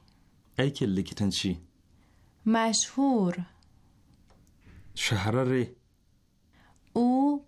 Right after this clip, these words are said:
Speaker 2: بوده است.
Speaker 1: Shi ya kasance.
Speaker 2: او دارد.
Speaker 1: Shi yana da.
Speaker 2: معروف ترین.
Speaker 1: Mafi shahara.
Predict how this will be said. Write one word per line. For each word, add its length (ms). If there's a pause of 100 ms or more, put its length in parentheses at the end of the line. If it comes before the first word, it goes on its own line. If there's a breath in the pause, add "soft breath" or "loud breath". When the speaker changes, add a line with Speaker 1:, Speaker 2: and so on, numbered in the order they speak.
Speaker 2:
بوده 420 (180)
است. 580 (880)
Speaker 1:
Shi 420 (160)
ya 180
kasance. 600 (880)
Speaker 2:
او 460 (200)
دارد. 840 (840)
Speaker 1:
Shi 420 (220)
yana 340
da. 220 (840 soft breath)
Speaker 2:
معروف 640
ترین. 720 (840)
Speaker 1:
Mafi 400
shahara. 460